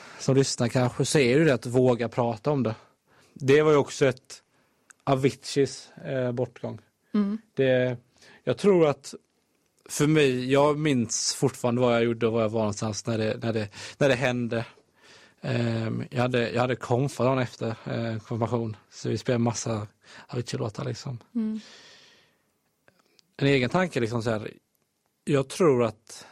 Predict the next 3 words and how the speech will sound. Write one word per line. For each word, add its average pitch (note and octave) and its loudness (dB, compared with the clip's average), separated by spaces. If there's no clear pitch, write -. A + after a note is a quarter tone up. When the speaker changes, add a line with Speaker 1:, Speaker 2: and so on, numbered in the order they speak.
Speaker 1:
Aviciis A#2+ -4
bortgång B2 -4
och - -4